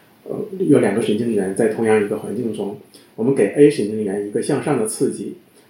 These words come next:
然后每天，呃，每天七个小时，连续七天。那么这个我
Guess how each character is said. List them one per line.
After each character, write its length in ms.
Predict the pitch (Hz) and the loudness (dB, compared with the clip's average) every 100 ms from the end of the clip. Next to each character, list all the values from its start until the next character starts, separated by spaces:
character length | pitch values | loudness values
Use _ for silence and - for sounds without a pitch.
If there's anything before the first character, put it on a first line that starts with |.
| _ | _
然 140 | 117 113 | -4 0
后 100 | 113 | 0
每 200 | 104 95 | 0 -2
天， 400 | - 107 107 107 | 0 4 4 2
呃， 220 | 123 107 - - - | -4 -6 -8 -12 -4
每 140 | 104 | -2
天 160 | 104 120 | -2 -2
七 160 | - | 2
个 80 | 139 | 2
小 160 | 113 - | 2 -2
时， 320 | - - 202 | -8 -8 -6
连 160 | 151 107 | -2 -2
续 140 | 123 | -2
七 200 | - - | -2 -2
天。 340 | - 113 110 - _ - _ - - - _ | 0 0 -2 -6 _ -20 _ -8 -8 -16 _
那 120 | 156 | 2
么 260 | 143 120 117 | 4 4 2
这 120 | - | 0
个 380 | 139 120 104 - | 2 2 2 -4
我 100 | - | -4